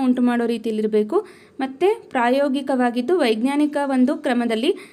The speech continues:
ಇರಬೇಕು, ಮತ್ತೆ ಸಾಮಾಜಿಕ ಸ್ವರೂಪವನ್ನ ಪಡ್ಕೊಂಡಿರಬೇಕು ಅಂತ ಹೇಳಲಾಗಿದೆ. ಇನ್ನು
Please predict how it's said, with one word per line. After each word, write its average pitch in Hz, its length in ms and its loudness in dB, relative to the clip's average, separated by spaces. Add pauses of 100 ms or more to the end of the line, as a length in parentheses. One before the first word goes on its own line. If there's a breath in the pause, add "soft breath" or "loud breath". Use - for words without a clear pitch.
(200 loud breath)
ಇರಬೇಕು, 233 540 0
ಮತ್ತೆ 240 240 -2
ಸಾಮಾಜಿಕ 262 500 0
ಸ್ವರೂಪವನ್ನ 262 720 0
ಪಡ್ಕೊಂಡಿರಬೇಕು 214 760 -2
ಅಂತ 202 180 -4
ಹೇಳಲಾಗಿದೆ. 214 680 -4 (340 loud breath)
ಇನ್ನು 285 180 2